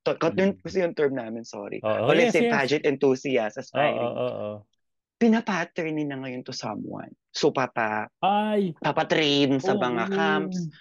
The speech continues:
Speaker 2: Oo.
Speaker 1: Tapos kung paano sumagot, let's say, sa isa, ganun niya papa-,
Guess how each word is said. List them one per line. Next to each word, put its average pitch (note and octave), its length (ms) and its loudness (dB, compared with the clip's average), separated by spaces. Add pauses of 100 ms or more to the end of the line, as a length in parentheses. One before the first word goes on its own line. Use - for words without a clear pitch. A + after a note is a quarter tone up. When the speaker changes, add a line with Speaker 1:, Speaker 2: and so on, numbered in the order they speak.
Speaker 2:
Oo. F3 320 -2
Speaker 1:
Tapos C3+ 400 0
kung D#3+ 240 0
paano C#3 240 0
sumagot, B2 560 -8
let's A#2+ 160 -10
say, G#2 80 -6
sa - 160 -8
isa, D3+ 560 -2
ganun A#2 320 -2
niya A2+ 80 -4
papa-, A2 400 -6